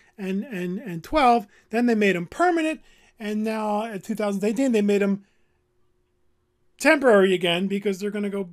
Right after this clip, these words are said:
back to permanent in two thousand twenty-five. Okay, you're following me?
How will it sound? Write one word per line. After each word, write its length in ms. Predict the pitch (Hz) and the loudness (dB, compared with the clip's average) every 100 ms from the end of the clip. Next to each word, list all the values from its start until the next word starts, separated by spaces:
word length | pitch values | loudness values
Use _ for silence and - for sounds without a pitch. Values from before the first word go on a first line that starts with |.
| - | -6
back 300 | 269 311 311 | 0 2 0
to 100 | 269 | -4
permanent 420 | 202 233 226 226 | -4 -2 -2 -4
in 60 | 208 | -8
two 120 | 214 | -8
thousand 340 | 208 202 196 | -6 -6 -6
twenty-five. 600 | 185 190 190 190 196 - - - - - | -8 -6 -4 -2 -2 -4 -8 -14 -16 -20
Okay, 180 | - 208 | -14 -6
you're 100 | 208 | -6
following 440 | 202 269 277 285 | -6 -6 -6 -4
me? 160 | 285 285 | -6 -6